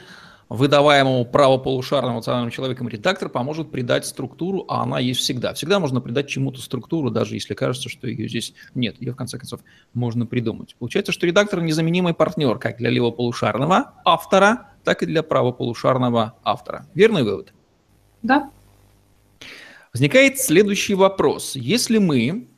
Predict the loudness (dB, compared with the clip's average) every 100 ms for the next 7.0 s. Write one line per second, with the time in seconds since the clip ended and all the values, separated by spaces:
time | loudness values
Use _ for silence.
0 | _ -6 -4 -2 0 -2 -4 -8 -4 -4
1 | -2 -2 -2 -6 -6 -6 -4 -4 -2 -2
2 | 0 2 4 4 2 -2 0 0 0 -4
3 | -2 2 4 4 0 -2 -2 -2 -6 -6
4 | -16 -4 0 4 6 8 8 6 4 2
5 | 0 -2 0 0 0 0 4 6 4 -2
6 | -2 -4 -4 -4 -2 -4 0 0 0 -2